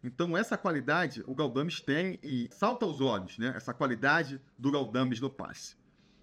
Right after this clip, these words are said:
Agora o problema pra mim é que as qualidades do Galdames meio que param aí, né? Depois disso aí, não é um jogador que marca muito bem, né? Ele, muitas vezes, ele, ele vai afobado na bola,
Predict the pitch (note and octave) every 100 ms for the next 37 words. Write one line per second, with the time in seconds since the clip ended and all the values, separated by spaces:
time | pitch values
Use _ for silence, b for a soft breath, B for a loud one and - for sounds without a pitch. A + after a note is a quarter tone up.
0 | - A#3+ G#3 B3 C4 D#3 C#3+ C#3 F#3+ E3
1 | F#3 G3 - D#3 - C4 G4+ - - _
2 | - F#3 - A#3+ C4+ A#3+ D3+ F#3 E3 D#3
3 | F#3 F#3 D3+ G3 A#3+ A#3 A#3+ D4+ F#4+ -
4 | A4 - D#4 D4+ G4 F#4+ D#3+ - _ _
5 | _ A#2 F#3+ - b b _ C3 D3+ F#3
6 | A#3 F3 G3 F3+ F#3+ B3 b b - C#4+
7 | A#3+ G#3+ G3+ F3+ E3 E3 F3 E3+ F3+ -
8 | E3 G#3 G3 E3 D#3 _ - C3+ C#3+ -
9 | b b b - G#2 G#2+ G#2 G#2 C#3+ D#3
10 | A#2+ D3 C3 - C3+ B2 A#2 A#2+ B2 A#2+
11 | C#3 C3+ C3 C#3+ - C3+ C3 C#3 C3 C3+
12 | C3 B2